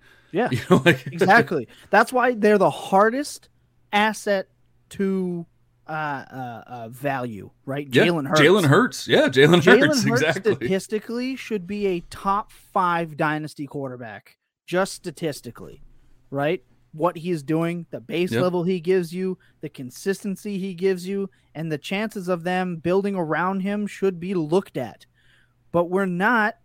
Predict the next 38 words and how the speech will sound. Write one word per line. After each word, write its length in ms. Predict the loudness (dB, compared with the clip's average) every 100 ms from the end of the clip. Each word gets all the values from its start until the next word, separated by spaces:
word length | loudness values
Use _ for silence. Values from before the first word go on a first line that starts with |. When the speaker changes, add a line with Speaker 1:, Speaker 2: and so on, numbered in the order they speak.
| -10
Speaker 1:
and 140 | -8
he 240 | -6 -6 -4
is 120 | -4
not, 400 | -4 -4 -6 -8
because, 360 | -6 -2 -4 -4
uh, 300 | -4 -2 -4 -8 _
he 160 | -8 -2
doesn't 280 | -2 -4 -10
hit 260 | -8 -8
all 200 | 0 0
of 60 | 0
his 140 | -6
passes. 500 | -8 -8 -8 -12 -20 _ _ _ _ _ _ _ _
Hey, 80 | -4
John, 260 | 0 0 0
you're 120 | -2
a 40 |
stats 380 | -4 -4 -6 -8
guy. 260 | -14 -16 -20 -20 _ _ _
You 60 | 2
wanna 120 | 4
Speaker 2:
Yep. 40 |
Speaker 1:
know 60 | 4
what 140 | 0
stat 360 | -4 -4 -2 -2
I 120 | -4
don't 200 | -6 -8
give 160 | -8 -10
a 60 |
single 240 | -10 -12 -12
fuck 260 | -12 -8
about 300 | -6 -6 -6
when 120 | -10
it 80 | -14
comes 200 | -12 -12
to 80 | -10
fantasy 320 | -10 -10 -10
football? 420 | -10 -8 -6 -6